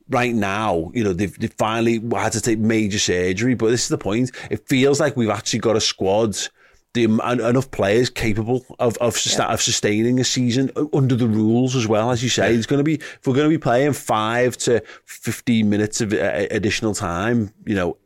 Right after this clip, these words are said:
Speaker 1: every single game, that only benefits Liverpool
Speaker 3: Mm.
Speaker 1: because, you know, as I say, you know, look at, look at what Newcastle did. Newcastle took off their players, and you said rightly, it made them weaker when they played against us at Saint James's,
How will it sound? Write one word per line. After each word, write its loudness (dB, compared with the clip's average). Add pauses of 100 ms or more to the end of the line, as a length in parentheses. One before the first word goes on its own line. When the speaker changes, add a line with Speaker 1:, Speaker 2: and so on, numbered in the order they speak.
Speaker 1:
every -2
single 0
game, 0 (580)
that -2
only 2
benefits -2
Liverpool 2 (180)
Speaker 3:
Mm. -4
Speaker 1:
because, 0
you 0
know, 4
as 2
I -4
say, 2
you 0
know, 2
look 0
at, -2
look 2
at 2
what 4
Newcastle -2
did. 0 (460)
Newcastle 0
took -2
off 0
their 0
players, -2
and 0
you -2
said -2 (160)
rightly, -2 (280)
it -4
made 0
them 2
weaker -2 (120)
when 0
they 2
played 0
against -2
us 0
at -4
Saint -2
James's, 0